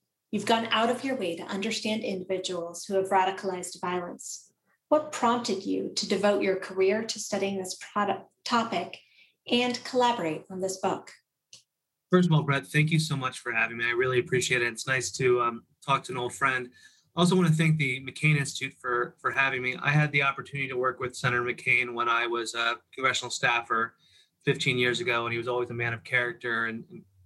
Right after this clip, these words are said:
Speaker 2: told it like it was. So I always appreciated, um, that aspect, uh, of him, among other things. Um, so why did I, why am I drawn to kind of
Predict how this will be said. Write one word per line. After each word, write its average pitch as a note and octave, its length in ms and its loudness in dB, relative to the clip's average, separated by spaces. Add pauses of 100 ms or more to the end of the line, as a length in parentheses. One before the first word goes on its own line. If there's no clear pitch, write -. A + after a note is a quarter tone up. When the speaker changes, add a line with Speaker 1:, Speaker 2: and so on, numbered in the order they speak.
Speaker 2:
told C3+ 140 -2
it - 20 0
like B2 180 0
it - 60 -8
was. A#2+ 280 -2
So A#2+ 80 -6
I A#2 40 -2
always A#2+ 220 -2
appreciated, A#2 640 -2 (420)
um, A2 260 0
that A#2+ 220 2
aspect, A2+ 500 -4 (200)
uh, A2 320 0
of - 120 -6
him, A2+ 160 -8
among A2 300 -6
other A#2+ 220 -4
things. A2 360 -8 (500)
Um, B2+ 360 0 (580)
so F3 140 6
why F3+ 160 4
did F#3 80 4
I, D#3+ 300 4 (460)
why C#3+ 160 4
am D3 100 2
I C3+ 60 0
drawn B2+ 380 -2
to B2 120 -8
kind A#2+ 160 -8
of - 60 -10